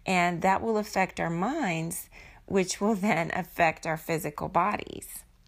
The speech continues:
And it will be health to our flesh. Now, the flesh is what we can see, is the physical. That's the part of us that can get the cancer, that can get the heart disease, that can, you know, that we see, right? The,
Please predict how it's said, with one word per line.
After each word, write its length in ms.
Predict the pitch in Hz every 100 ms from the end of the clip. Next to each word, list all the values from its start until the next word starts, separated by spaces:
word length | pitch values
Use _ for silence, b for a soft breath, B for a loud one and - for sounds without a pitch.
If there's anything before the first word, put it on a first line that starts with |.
| - - -
And 160 | 170
it 140 | 170 -
will 160 | 170
be 160 | 165 196
health 680 | 214 359 480 151 240 - -
to 180 | - 175
our 160 | 165
flesh. 640 | 165 - 220 180 - -
Now, 120 | 180 165
the 120 | 160
flesh 480 | - 233 196 - 196
is 100 | 180
what 180 | 180
we 140 | 170 165
can 220 | 180 170
see, 480 | - 226 214 208 -
is 140 | 156
the 120 | -
physical. 800 | 156 208 214 202 202 202 190 196 B B B B
That's 240 | - 170 -
the 80 | 160
part 300 | - 170 165
of 160 | 165
us 140 | 160 160
that 160 | 160
can 200 | - 160
get 220 | 185 214
the 80 | 214
cancer, 720 | 208 254 196 190 - 185 180
that 180 | 175 -
can 220 | - 170
get 260 | 196 214 214
the 260 | 208 202 208 B B B -
heart 300 | - 202 -
disease, 720 | 214 180 180 185 180 175 175
that 240 | - 156 -
can, 300 | 170 156 160 B B -
you 140 | 175
know, 440 | 160 143 135 131 - - - -
that 320 | - 180 151
we 120 | 175
see, 520 | 160 - 165 123 175 190
right? 360 | 165 139 147 -
The, 400 | 160 123 113